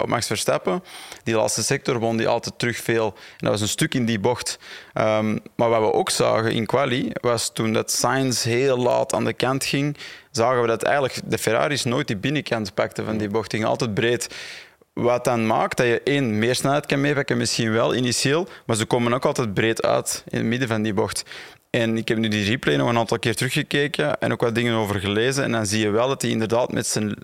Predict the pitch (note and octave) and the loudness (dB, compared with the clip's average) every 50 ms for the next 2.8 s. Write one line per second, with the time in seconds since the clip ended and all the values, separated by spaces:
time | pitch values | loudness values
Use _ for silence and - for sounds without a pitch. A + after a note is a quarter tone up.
0 | - _ - B2 A#2 A2 A2 G#2 A#2 B2 - - - - B2+ B2 - - C#3+ C#3 | -12 _ -2 0 0 2 2 0 0 0 0 0 0 0 -2 -2 -2 -2 -2 0
1 | D3+ D#3 D3+ - - - - - - A2+ A2+ A2+ B2 D#3+ E3 - - C3+ A#2 B2 | 0 -2 -2 -4 -8 -14 -12 -6 -2 -2 0 2 0 0 0 -2 -4 -2 -2 -2
2 | A#2 A#2+ - - A2 G#2+ A2 A#2+ B2+ A#2 - A2+ G#2 F#2+ - - | -2 -2 -2 -2 0 0 0 0 -2 -2 -4 -4 -4 -4 -6 -10